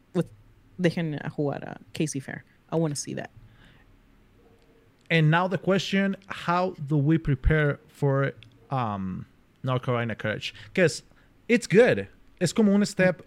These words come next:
Speaker 2: like, ok, ya pasaste Chicago, so, siguiente
Speaker 1: Yeah.
Speaker 2: nivel o siguiente nivel de dificultad. North Carolina Courage,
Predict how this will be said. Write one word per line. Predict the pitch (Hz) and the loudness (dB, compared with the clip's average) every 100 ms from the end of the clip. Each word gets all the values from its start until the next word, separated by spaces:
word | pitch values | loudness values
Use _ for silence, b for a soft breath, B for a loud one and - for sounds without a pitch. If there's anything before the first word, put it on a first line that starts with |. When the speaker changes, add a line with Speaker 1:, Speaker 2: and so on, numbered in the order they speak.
| - | -2
Speaker 2:
like, | 175 147 - | 0 0 -2
ok, | 135 160 110 - | -2 0 -2 -2
ya | 143 | -2
pasaste | 151 175 185 - 196 190 156 - | 0 -2 -4 -4 -2 -2 -4 -6
Chicago, | 131 170 185 123 123 127 _ - | -6 -2 0 0 -2 -6 _ -12
so, | - 127 107 _ | -2 -2 -2 _
siguiente | - 143 156 156 | -10 0 2 2
Speaker 1:
Yeah. | 170 | 2
Speaker 2:
nivel | 143 151 180 135 - - | 2 4 2 0 -6 -4
o | |
siguiente | 139 135 139 170 | 0 0 0 2
nivel | 147 143 165 | 2 2 0
de | 151 | -4
dificultad. | 127 117 107 165 139 - b b b _ _ _ _ _ _ _ _ - | -4 -6 -4 -2 -2 -4 b b b _ _ _ _ _ _ _ _ -6
North | 110 143 | -2 0
Carolina | 185 185 185 185 | 2 2 2 0
Courage, | 208 202 202 | 0 -2 -4